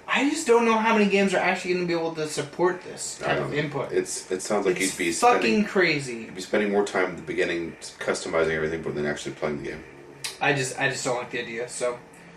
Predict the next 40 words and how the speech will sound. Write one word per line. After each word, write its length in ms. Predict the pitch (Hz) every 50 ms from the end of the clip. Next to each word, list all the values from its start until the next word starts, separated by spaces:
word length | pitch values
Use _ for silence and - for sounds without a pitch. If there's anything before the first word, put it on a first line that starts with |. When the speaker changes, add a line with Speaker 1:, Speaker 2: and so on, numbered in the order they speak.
| - - - - - - -
Speaker 1:
Anyways, 560 | 202 202 202 196 185 175 175 175 - - - - - - - - - - - -
you 100 | - 185
Speaker 2:
Let's 80 | 196 196
Speaker 1:
ready 100 | 190 190
to 60 | 185 190
talk 180 | 196 190 190
some 220 | - 185 180 175 170
video 200 | 165 175 180 190
games? 440 | 190 202 208 208 208 - - - - -
Speaker 2:
Yeah, 260 | - 151 165 175 170 -
let's 120 | 208 - -
talk 140 | - 127 120
about 200 | 113 117 104 101
what 40 |
we've 100 | 107 110
been 120 | 101 101 98
playing 240 | - 104 101 98 92
this 120 | 90 -
week. 260 | - 85 82 82 - - - - - - - - - -
Um, 400 | 92 95 98 95 95 92 87 - - - - -
Speaker 1:
S-, 320 | - - - - - - -
it 180 | - - -
feels 260 | - - - 175 180 180
like 120 | 170 143
we're 80 | 143 139
starting 280 | - - 143 139 135
a 60 | 135
podcast. 680 | 139 - - - 139 - - - - - - - - - - - - - - - - 90
Speaker 2:
I, 320 | 87 85 85 82 71 - - - - 85
we're 160 | 90 101 101
doing 180 | 98 101 98 92
it 80 | 90
out 120 | 87 87 85
of 80 | 82 85
order, 160 | 85 82 82
so 160 | 80 - 85
it's, 180 | 80 - - -
it's 140 | - - -
kinda 240 | - 87 82 76
weird. 260 | 76 78 78 - -